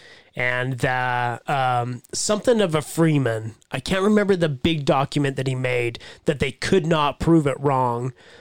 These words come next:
but, uh, eventually they realized that it was not the real, uh, masonry of a Freeman or some shit like that. But, uh, he was trying to get that big payday to,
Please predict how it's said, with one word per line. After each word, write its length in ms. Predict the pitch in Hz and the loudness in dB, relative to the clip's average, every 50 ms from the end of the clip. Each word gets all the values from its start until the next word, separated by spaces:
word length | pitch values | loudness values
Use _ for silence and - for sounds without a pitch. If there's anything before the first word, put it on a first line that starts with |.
| - _ _ - | -20 _ _ -4
but, 220 | 135 139 127 127 | -2 0 0 2
uh, 320 | 127 127 127 127 123 127 - - | 0 2 2 2 2 0 0 -2
eventually 640 | 156 156 135 120 135 131 123 - - 135 127 123 123 | -2 -2 -2 -2 -2 -2 -2 -4 -4 -4 -2 -2 0
they 160 | 120 123 123 | 0 0 0
realized 440 | 127 127 120 113 110 113 120 123 117 | 0 -2 -4 -4 -6 -6 -6 -6 -8
that 100 | 131 120 | -10 -10
it 80 | 113 | -10
was 140 | 120 123 120 | -12 -10 -8
not 220 | 143 127 120 120 - | -8 -8 -8 -8 -8
the 100 | 139 135 | -8 -8
real, 580 | 131 127 139 139 131 123 127 127 127 131 139 - | -6 -4 -2 -2 0 0 0 -2 -2 -4 -6 -6
uh, 220 | 156 131 123 120 | -6 -6 -4 -4
masonry 580 | 123 139 156 180 190 - - 190 180 165 165 160 | -4 -2 -2 -2 -2 -2 -2 0 2 2 2 2
of 60 | 156 | 2
a 100 | 147 131 | 2 0
Freeman 540 | - - - 180 180 180 180 175 170 170 165 | -2 0 2 4 4 4 4 2 2 2 2
or 80 | 160 139 | 0 0
some 240 | - - 170 165 | 0 0 0 -2
shit 220 | 156 - - 160 143 | 0 -2 -2 -2 -2
like 200 | 131 131 127 - | -2 -4 -2 -2
that. 360 | 139 127 123 120 117 - - - - - - - - - _ _ | -2 0 0 -2 -2 -6 -8 -16 -20 -20 -20 -20 -20 -20 _ _
But, 220 | - 147 143 123 123 | -4 -2 -2 0 0
uh, 340 | 123 127 123 123 123 127 | 0 2 2 2 0 0
he 200 | 123 - - 156 | -2 -2 0 0
was 120 | 156 135 - | 0 0 0
trying 300 | - - 175 165 165 156 | -2 -2 -2 -2 -2 -4
to 60 | 151 | -4
get 180 | 135 156 139 - | -4 -4 -4 -4
that 320 | 143 127 117 120 123 - | -4 -4 -6 -8 -8 -6
big 320 | - 147 139 139 139 123 | -4 -4 -4 -4 -6 -6
payday 500 | - - 147 147 143 135 131 127 127 127 127 | -6 -4 -2 -2 -2 -2 -2 -2 -2 -2 -4
to, 140 | 127 117 | -4 -6